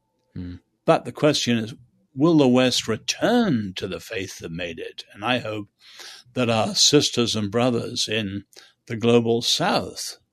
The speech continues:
Speaker 2: will help us come back just as we
Speaker 1: Yeah.
Speaker 2: took the faith to them. And I
Speaker 1: Mm.
Speaker 2: know many African brothers and sisters and many Korean brothers and sisters, Chinese too. That's their passion.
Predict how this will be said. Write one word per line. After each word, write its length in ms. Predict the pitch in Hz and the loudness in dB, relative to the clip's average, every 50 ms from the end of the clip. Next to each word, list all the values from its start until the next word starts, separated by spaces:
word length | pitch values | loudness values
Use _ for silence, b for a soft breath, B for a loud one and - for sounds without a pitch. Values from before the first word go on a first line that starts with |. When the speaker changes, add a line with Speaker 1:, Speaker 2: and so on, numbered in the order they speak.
| _ _ _ _ _ _ _ _ - 233 | _ _ _ _ _ _ _ _ -10 0
Speaker 2:
will 260 | 165 135 135 131 127 | 4 6 6 6 4
help 460 | - - - - 156 175 170 - - | 0 -4 -4 2 2 2 2 2 0
us 320 | 185 220 202 - - - | 2 2 2 2 2 0
come 320 | - - - 113 107 98 104 | -2 -2 -8 -6 -4 -4 0
back 360 | 139 165 160 131 135 131 _ | 0 0 2 0 0 -4 _
just 280 | - 131 120 117 - 123 | -4 -4 -4 -2 -4 -6
as 160 | 117 110 113 | -6 -6 -4
we 140 | 131 135 135 | -2 -2 -2
Speaker 1:
Yeah. 40 | 127 _ B B B B B B B - | -2 _ B B B B B B B 2
Speaker 2:
took 220 | - 135 131 - | 2 2 2 2
the 120 | - 135 120 | -2 -4 -4
faith 380 | - - 139 147 143 143 - - | 0 0 0 0 0 -2 -6 -4
to 120 | - 147 151 | 0 0 0
them. 460 | 165 226 254 226 151 104 87 82 90 | 2 2 0 0 0 -2 -4 -8 -10
And 140 | 87 95 101 | -10 -8 -8
I 120 | 101 104 | -6 -6
Speaker 1:
Mm. 40 | 107 | -2
Speaker 2:
know 220 | 110 117 117 113 - _ _ B B B B B B B B - | -2 0 -2 -2 -4 _ _ B B B B B B B B -4
many 280 | 123 117 117 110 98 98 | -2 -2 -2 -2 -2 0
African 540 | 107 131 127 113 - 98 - - 135 123 110 | 0 0 -2 -2 -6 -10 -4 -2 0 0 0
brothers 540 | 113 120 127 131 139 139 143 131 - - | 0 0 0 0 0 -2 -2 -2 -4 -6
and 180 | 120 104 101 101 | -6 -8 -8 -6
sisters 580 | - - 131 127 - - 147 147 151 143 - - | -2 -2 -2 -2 -2 -2 -2 -2 0 -2 -4 -6
and 140 | 101 95 | -6 -8
many 240 | 95 110 113 110 107 | -6 -6 -6 -6 -6
Korean 600 | - - - 110 95 92 107 131 147 143 139 135 | -8 -12 -12 -10 -8 -4 -4 -2 -2 -2 -4 -4
brothers 420 | 127 135 139 143 139 131 123 - 131 | -2 -2 -2 -2 -2 -2 -2 -2 -2
and 100 | 123 120 | -2 -2
sisters, 380 | - - 135 131 123 - - | -2 -2 -2 -4 -4 -6 -8
Chinese 500 | - - 92 87 95 107 113 117 110 - | -10 -10 -10 -8 -6 -4 -4 -4 -4 -2
too. 280 | - 175 180 135 - - B B B B B B B | 0 2 2 2 0 -4 B B B B B B B
That's 460 | - 127 143 160 160 - - - - _ _ | -2 0 0 2 4 2 2 2 0 _ _
their 540 | - 117 120 139 151 151 147 147 143 - _ _ _ _ _ _ _ | -10 -2 0 2 4 4 4 2 0 -2 _ _ _ _ _ _ _
passion. 560 | - - 185 220 202 - - 139 90 - - | -8 -4 -2 -2 -2 -2 -2 -2 -4 -4 -8